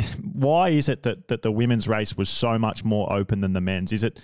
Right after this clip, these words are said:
is it just the, the limited numbers made it more individual, so it strung out, and,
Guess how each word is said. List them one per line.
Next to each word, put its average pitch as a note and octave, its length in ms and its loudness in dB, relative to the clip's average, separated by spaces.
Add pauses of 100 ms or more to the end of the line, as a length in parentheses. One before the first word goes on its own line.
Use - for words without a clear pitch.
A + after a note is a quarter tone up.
(200)
is G#2 120 -2
it G#2+ 100 -2
just C3 300 0
the, A2 260 0
the G#2+ 140 0
limited A2 360 0
numbers G#2+ 460 0
made G#2 260 0
it - 140 -6
more G2+ 220 -2
individual, G2+ 480 -2
so G2+ 160 -2
it - 80 -10
strung G2 340 -4
out, G2+ 320 0
and, F#2+ 160 -4